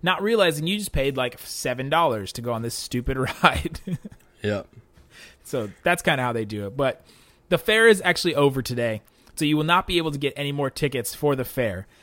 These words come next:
Speaker 1: However, you can still get tickets for the Dallas Mavericks. And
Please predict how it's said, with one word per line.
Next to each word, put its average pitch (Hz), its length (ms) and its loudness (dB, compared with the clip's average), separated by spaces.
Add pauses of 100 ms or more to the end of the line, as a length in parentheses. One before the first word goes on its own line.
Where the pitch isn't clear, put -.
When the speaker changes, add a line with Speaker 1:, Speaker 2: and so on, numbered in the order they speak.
(120)
Speaker 1:
However, 156 600 4 (120)
you 143 120 -2
can 160 120 0
still 180 340 2
get 180 220 0
tickets 170 380 -2
for 143 220 0
the 147 80 -2
Dallas 143 320 2
Mavericks. 135 580 -4
And 139 180 -4